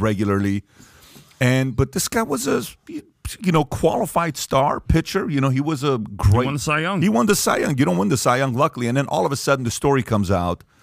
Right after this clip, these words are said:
Speaker 1: and, uh, you know, he can't play. He's not getting paid.
Speaker 2: He's never
Speaker 1: Not
Speaker 2: gonna play again.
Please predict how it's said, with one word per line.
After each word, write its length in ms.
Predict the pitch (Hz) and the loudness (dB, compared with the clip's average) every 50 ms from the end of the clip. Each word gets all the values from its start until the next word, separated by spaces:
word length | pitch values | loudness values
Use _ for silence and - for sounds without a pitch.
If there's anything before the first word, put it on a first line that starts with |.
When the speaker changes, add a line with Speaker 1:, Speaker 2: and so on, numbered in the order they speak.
| _ _ _ _ _ _ _ _ _ _ - | _ _ _ _ _ _ _ _ _ _ -2
Speaker 1:
and, 460 | 143 139 139 131 127 127 123 120 110 127 | 0 0 2 2 2 0 0 0 2 2
uh, 440 | 127 120 117 117 113 110 110 110 - | 2 4 4 2 2 2 2 0 0
you 200 | 135 131 131 127 | 0 0 0 2
know, 420 | 123 120 117 113 110 110 107 104 107 | 2 2 4 4 2 2 0 0 0
he 120 | 110 131 | 0 0
can't 320 | 131 - 151 131 117 107 | 0 0 0 0 0 -2
play. 340 | - - 127 120 120 120 123 | -2 0 0 2 2 4 2
He's 200 | 117 113 117 104 | 2 2 2 0
not 180 | 123 120 120 107 | 0 0 0 0
getting 240 | 110 120 110 107 92 | 0 0 0 0 -2
paid. 280 | - 123 113 117 117 117 | -2 0 0 2 2 0
Speaker 2:
He's 100 | 117 - | 0 0
never 160 | 139 131 107 | -2 -2 -2
Speaker 1:
Not 80 | 107 107 | -2 -2
Speaker 2:
gonna 60 | 123 | -2
play 240 | - 135 131 123 117 | -4 -4 -4 -4 -4
again. 280 | 113 82 80 - - | -4 -4 -6 -6 -8